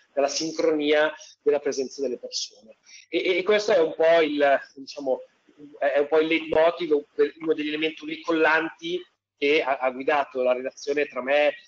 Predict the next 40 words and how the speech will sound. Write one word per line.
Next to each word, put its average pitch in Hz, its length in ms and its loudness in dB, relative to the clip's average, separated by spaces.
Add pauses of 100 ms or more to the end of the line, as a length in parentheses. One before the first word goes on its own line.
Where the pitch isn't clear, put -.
(120)
eh, 127 140 2
Alex, 143 760 2
diciamo, 135 220 -6
in 143 300 -14
questa, 127 540 -4
in, 123 200 -12 (220)
diciamo, - 180 -12
nella 139 160 0
costruzione 151 440 -6
di 147 40 -6
questo 160 280 -4
webinar, 151 480 2
perché 143 280 -2
è 135 140 0
proprio, 165 460 2 (260)
questo 175 220 0
è - 20 4
veramente 170 400 2
uno 180 140 0
dei 156 160 -4
punti 196 360 -6
che 175 100 -8
tra 185 140 0
l'altro 208 300 2
hanno 170 260 2 (500)
una, 147 240 -2
una 165 180 -2
percezione 185 500 -4
molto 165 300 0
bassa 175 460 2
e 156 200 2
come, 151 480 2
come 156 220 -8
diceva, 156 500 -2
eh, - 340 -8
appunto 143 540 -4
i, 127 480 -6 (480)
la, 135 220 -2
la 143 140 2
collega 147 720 2